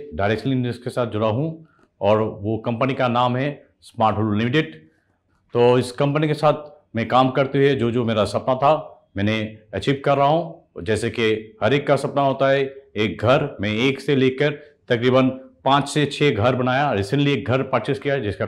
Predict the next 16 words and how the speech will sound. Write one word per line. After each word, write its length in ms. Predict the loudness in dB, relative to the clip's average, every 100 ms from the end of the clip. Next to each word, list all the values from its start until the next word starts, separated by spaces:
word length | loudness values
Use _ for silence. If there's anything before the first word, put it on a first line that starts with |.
| 0
कॉस्ट 300 | 0 0 -2
है 100 | -2 -4 -20 _ -4
तकरीबन 380 | 0 2 2 0 -8 -20 0
फ़ाइव 220 | 2 2 0
करोड़। 260 | 0 0 -2 -8 -20 _ _ _ _ _
और 540 | 4 6 6 0 -10 -20 _
इसके 220 | -10 -2 0
साथ 240 | 2 0
सपना, 380 | 0 0 4 2 2 -10 -20 _ _
हर 180 | 0 4
एक 120 | 4
का 80 | 2
सपना 220 | 2 0
होता 140 | 0 0
है 80 |
कार। 420 | 0 4 4 4